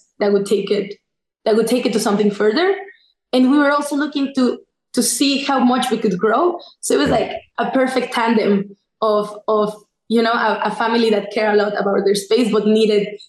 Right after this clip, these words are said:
Speaker 1: they knew they wanted, they wanted more. They always tried to grow, and us always trying to grow. So, uh, my husband first connected with them really good,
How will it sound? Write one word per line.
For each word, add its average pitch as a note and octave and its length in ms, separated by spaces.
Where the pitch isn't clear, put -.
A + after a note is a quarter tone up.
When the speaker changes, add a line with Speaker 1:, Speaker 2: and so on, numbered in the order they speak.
Speaker 1:
they B3 160
knew C#4 340
they A#3+ 140
wanted, G#3+ 440
they A3+ 120
wanted A#3 380
more. G3+ 300
They G#3+ 120
always G#3+ 340
tried G3+ 260
to G3+ 60
grow, A#3 480
and A3 200
us A3+ 380
always G#3 300
trying G3+ 200
to G3+ 100
grow. A3 200
So, G#3 320
uh, B3+ 260
my C4 140
husband C#4+ 380
first E4+ 220
connected B3+ 340
with G#3+ 140
them A3+ 200
really A3 300
good, D#4 220